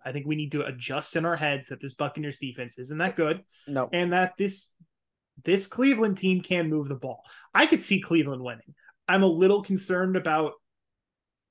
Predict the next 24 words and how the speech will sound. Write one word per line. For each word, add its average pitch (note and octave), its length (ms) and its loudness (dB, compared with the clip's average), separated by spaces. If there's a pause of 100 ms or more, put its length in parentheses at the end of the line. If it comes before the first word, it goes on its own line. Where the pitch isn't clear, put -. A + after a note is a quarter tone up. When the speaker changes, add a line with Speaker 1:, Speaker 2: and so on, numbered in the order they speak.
(560)
Speaker 1:
Jacoby D#3 420 -2
doing D3 300 -2
something C#3 420 -4
dumb C#3 480 -4
more D3+ 240 0
so D3 240 0
than C#3+ 100 0
I C3+ 100 0
am C3+ 80 -2
about B2+ 260 -6
Tom, C#3+ 340 -2
and C#3 80 -8
that's D#3+ 180 -2
what's C3+ 140 -8
shifting C3 420 -6
the A#2+ 100 -14
favor E3 280 0
for C#3+ 80 -10
me, C3+ 240 -6
as, D#3+ 220 -6 (1120)
and F3+ 200 2
as D3 120 -4
well E3+ 220 6
as D3 180 0